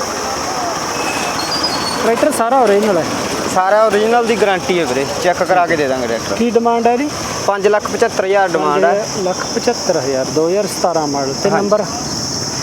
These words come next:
Speaker 2: ਐਚ ਆਰ ਨੰਬਰ ਫਸਟ ਪਾਰਟੀ।
Speaker 1: ਐਚ ਆਰ ਨੰਬਰ ਹੈ, ਫਸਟ ਪਾਰਟੀ। ਐਨ ਓ ਸੀ ਮਿਲ ਜੂ?
Speaker 2: ਐਨ ਓ ਸੀ ਮਿਲ ਜੂ ਵੀਰੇ। ਬੀਮਾ ਬੰਦੇ ਦਾ ਹੋਊਗਾ, ਐਨ ਓ ਸੀ ਆਪਾਂ ਕਟਾ ਕੇ ਦੇਵਾਂਗੇ।
Speaker 1: ਠੀਕ ਹੈ। ਤੇ ਇਸ ਤੋਂ ਬਾਅਦ ਇਹ ਕਿਹੜਾ ਮਾਡਲ ਹੈ?
Speaker 2: ਇਹ ਅਠਾਰਾਂ ਮਾਡਲ ਹੈ ਵੀਰੇ।
Speaker 1: ਇਹ ਨਵੇਂ ਚੁੱਲ੍ਹੇ ਵਾਲਾ ਆ ਗਿਆ।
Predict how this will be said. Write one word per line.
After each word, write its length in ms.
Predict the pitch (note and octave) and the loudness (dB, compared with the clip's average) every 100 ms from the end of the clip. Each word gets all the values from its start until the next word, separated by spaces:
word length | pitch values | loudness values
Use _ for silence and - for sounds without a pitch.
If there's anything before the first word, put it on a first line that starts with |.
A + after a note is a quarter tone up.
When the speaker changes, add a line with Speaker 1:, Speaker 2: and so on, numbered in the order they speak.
| - F#3+ | -2 0
Speaker 2:
ਐਚ 240 | G3+ A3+ | 2 4
ਆਰ 160 | G#3+ G3+ | 4 4
ਨੰਬਰ 240 | F#3+ G#3 | 2 2
ਫਸਟ 300 | F#3+ G3+ - | 2 0 2
ਪਾਰਟੀ। 360 | E3+ C#3 - D3 C#3+ C#3+ C#3+ | 0 0 -2 -6 -6 -6 -4
Speaker 1:
ਐਚ 240 | E3 E3+ F#3+ | -2 0 0
ਆਰ 140 | F#3+ | 0
ਨੰਬਰ 280 | F#3 E3+ F3+ | 0 0 0
ਹੈ, 60 | G#3+ | 0
ਫਸਟ 360 | G3 F#3 - | 0 0 -2
ਪਾਰਟੀ। 340 | E3+ E3+ E3 A3+ | 0 0 2 2
ਐਨ 140 | A#3+ | 2
ਓ 80 | B3 | 2
ਸੀ 120 | B3 | 2
ਮਿਲ 160 | A3 E3+ | 2 0
ਜੂ? 140 | C#3 - - | -2 -4 -2
Speaker 2:
ਐਨ 220 | E3+ A3 B3+ | 2 2 2
ਓ 60 | |
ਸੀ 120 | A#3 | 2
ਮਿਲ 160 | B3 F3+ | 4 4
ਜੂ 140 | D3 D3 | 2 2
ਵੀਰੇ। 180 | D#3+ F#3 - - - - - F3+ | 2 0 -2 -4 -2 -2 0 0
ਬੀਮਾ 300 | A3 A#3 B3 | 2 2 2
ਬੰਦੇ 280 | A3 G3 | 2 4
ਦਾ 140 | A3 A3+ | 4 4
ਹੋਊਗਾ, 260 | A3+ A#3 | 6 4
ਐਨ 120 | A#3 A3+ | 4 2
ਓ 60 | |
ਸੀ 120 | G3 | 4
ਆਪਾਂ 240 | A3+ - E3+ | 2 4 0
ਕਟਾ 180 | D#3 D3 | 0 -2
ਕੇ 100 | C3+ | 0
ਦੇਵਾਂਗੇ। 340 | C3+ C#3 G#2+ - - | 0 0 -4 -6 -6
Speaker 1:
ਠੀਕ 280 | - D#3+ B2 | -2 0 0
ਹੈ। 60 | A2 - - - - - - - - - - - - - | -4 -6 -6 -6 -6 -6 -6 -6 -6 -6 -6 -6 -6 0
ਤੇ 120 | F3 | 0
ਇਸ 280 | E3+ G#3+ G3+ | 0 -2 -2
ਤੋਂ 160 | - | 0
ਬਾਅਦ 220 | G3+ G#3+ A3+ | 2 2 2
ਇਹ 280 | F3 D3+ | -2 -2
ਕਿਹੜਾ 180 | A3+ A#3 | 2 2
ਮਾਡਲ 300 | A#3 A3 G3+ | 2 0 0
ਹੈ? 60 | G3 D#3 | -2 2
Speaker 2:
ਇਹ 60 | A#3+ | 2
ਅਠਾਰਾਂ 360 | G3+ G3 E3+ | 2 2 2
ਮਾਡਲ 280 | D#3+ D3 B2+ | 2 2 2
ਹੈ 40 | A#2 | 0
ਵੀਰੇ। 200 | A2+ A#2 - - - - - - - - | -2 -4 -4 -6 -6 -6 -6 -6 -4 0
Speaker 1:
ਇਹ 80 | G#3+ | 2
ਨਵੇਂ 260 | G#3 F#3+ | 2 0
ਚੁੱਲ੍ਹੇ 260 | D#3 F3 G3 | 0 2 2
ਵਾਲਾ 140 | F3 | 2
ਆ 80 | |
ਗਿਆ। 100 | C#3+ | 0